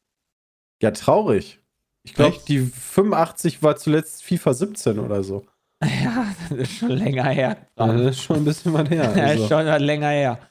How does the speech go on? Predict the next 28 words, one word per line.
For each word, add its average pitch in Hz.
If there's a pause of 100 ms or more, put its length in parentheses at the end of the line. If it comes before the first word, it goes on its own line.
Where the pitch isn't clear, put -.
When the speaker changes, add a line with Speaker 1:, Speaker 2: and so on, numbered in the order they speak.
Speaker 3:
Was 151
ist -
denn 127
hier? 120
P 135
S 131
fünf? 120
Gib -
mal 117
Speaker 2:
Was 120
Speaker 3:
her. 117
Speaker 2:
sind -
denn 233
so 165
Gründe 180
zum 139
Meckern? 185
Also, -
die 139
Sache 175
ist -
die, 180
ich -
denk, -
also, 131
ich -
bin 147
ja 139